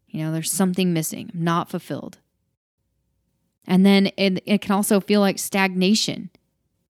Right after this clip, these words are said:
where you don't really know where to go. You're just kinda stuck in the void, and you know that you want something to change,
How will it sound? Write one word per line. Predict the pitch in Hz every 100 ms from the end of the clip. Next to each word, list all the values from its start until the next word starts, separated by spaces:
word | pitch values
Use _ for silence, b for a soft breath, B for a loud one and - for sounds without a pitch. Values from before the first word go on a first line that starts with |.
| _ _ _
where | -
you | 190
don't | 180 190 190 196
really | 202 196 196 180 b b _ -
know | 180 190
where | 196 196
to | 180
go. | 160 170 185 - - _ _ _ _ _ -
You're | 175
just | 180
kinda | 208 170
stuck | 165 - 151 190
in |
the | 190
void, | 190 170 160 151 - _ _ _ _
and | 180
you | 185 180
know | 175 185 214
that | 214
you | - 185
want | 165 151 -
something | 165 165 151
to |
change, | - - 214 165 160